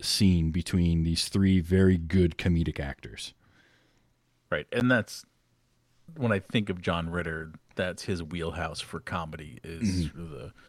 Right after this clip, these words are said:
Speaker 2: captured and trying to squirm his way out. And
Speaker 1: <laughs>
Speaker 2: certainly my perspective is influenced by Three's Company
Speaker 1: Oh, yeah.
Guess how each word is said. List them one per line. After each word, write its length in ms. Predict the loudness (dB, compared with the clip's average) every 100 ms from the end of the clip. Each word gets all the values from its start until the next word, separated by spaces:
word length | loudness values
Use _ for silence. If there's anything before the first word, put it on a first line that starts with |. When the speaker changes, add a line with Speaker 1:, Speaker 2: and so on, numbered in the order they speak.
| _ _ _ _
Speaker 2:
captured 640 | 4 6 6 4 4 4 2
and 160 | -2 -2
trying 400 | 0 2 4 2
to 80 |
squirm 420 | -2 -2 0 2 2
his 160 | 0
way 320 | -2 -2 -2 0
out. 400 | 0 0 -2 -6
And 300 | -8 -4 -6 -8 _ _ _
Speaker 1:
<laughs> 360 | _ _ _
Speaker 2:
certainly 400 | 6 6 8 4
my 140 | 2 0
perspective 520 | 0 2 2 0 -4
is 140 | -4 -4
influenced 520 | -4 -4 -4 -6 -4
by 220 | -4 -4
Three's 280 | -6 -6 -2
Company 600 | -2 -2 -4 -6 -8 -2 2
Speaker 1:
Oh, 100 | 2
yeah. 160 | 0